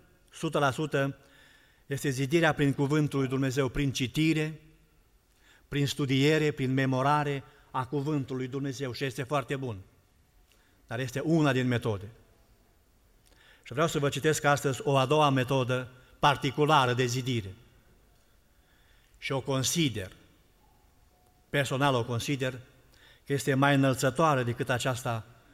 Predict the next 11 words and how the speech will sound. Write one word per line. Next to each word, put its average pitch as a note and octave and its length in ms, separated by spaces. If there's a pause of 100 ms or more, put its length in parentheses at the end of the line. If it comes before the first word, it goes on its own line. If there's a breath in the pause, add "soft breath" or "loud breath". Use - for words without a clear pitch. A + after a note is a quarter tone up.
(240 soft breath)
prin A#2+ 340 (320)
Cuvântul A2 460
lui G2+ 100
Dumnezeu. G2+ 520 (3750 soft breath)
Unu C#3+ 240
Corinteni, C#3+ 480
capitolul C3 460
paisprezece, C#3 880 (1000 soft breath)
versetul B2+ 460
patru, B2+ 560 (500)
prima C3 540